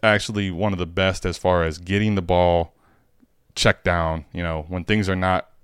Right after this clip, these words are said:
going right or he, it's already designed, he will get the ball to Gibbs,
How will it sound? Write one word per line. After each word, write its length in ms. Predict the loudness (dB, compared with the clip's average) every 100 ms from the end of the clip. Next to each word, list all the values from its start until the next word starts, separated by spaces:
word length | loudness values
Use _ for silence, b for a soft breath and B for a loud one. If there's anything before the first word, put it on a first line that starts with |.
| -6
going 260 | -2 -2
right 340 | 2 6 6 4
or 160 | 2
he, 140 | -2 -6
it's 140 | -2
already 260 | 0 2 0
designed, 480 | -4 -2 0 0 -4 b b
he 120 | -2
will 140 | 0 0
get 180 | 0
the 60 | -2
ball 180 | 0 0
to 60 |
Gibbs, 380 | 0 -2 -4 -6